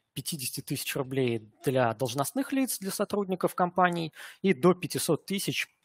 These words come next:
соответственно, для юридических лиц. При этом штрафы выставляются за каждый факт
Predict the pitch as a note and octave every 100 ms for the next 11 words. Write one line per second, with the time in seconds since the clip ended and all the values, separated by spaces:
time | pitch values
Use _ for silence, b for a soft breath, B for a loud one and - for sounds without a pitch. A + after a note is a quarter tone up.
0 | - - A#2 C#3 C#3 - A2 C3 A#2+ A2
1 | B2 - - - A#2+ - - - B B
2 | B B _ - C#3+ F3+ A3 E3+ D3 A#2+
3 | - _ _ _ - - - - D#3+ D#3+
4 | C#3 - C3+ C#3 D#3 D3 C3+ A#2+ - C#3+
5 | D#3 C#3+ B2+ C#3+ D3+ -